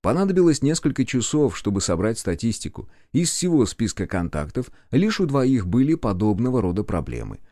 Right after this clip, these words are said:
Однако сумма их долга оказалась значительно меньше,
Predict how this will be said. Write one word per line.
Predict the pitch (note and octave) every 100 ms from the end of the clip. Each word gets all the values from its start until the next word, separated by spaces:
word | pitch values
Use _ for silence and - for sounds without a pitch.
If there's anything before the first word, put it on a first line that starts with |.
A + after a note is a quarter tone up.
| _
Однако | - G2 C3+ C3
сумма | B2+ - E3 A#2+ A2
их | G#2
долга | F3+ G3+ C#3
оказалась | G#2+ A2+ C3 C#3+ G#2
значительно | C3 C3+ E3+ D3 C3+ C3
меньше, | A2 F2+ F2 -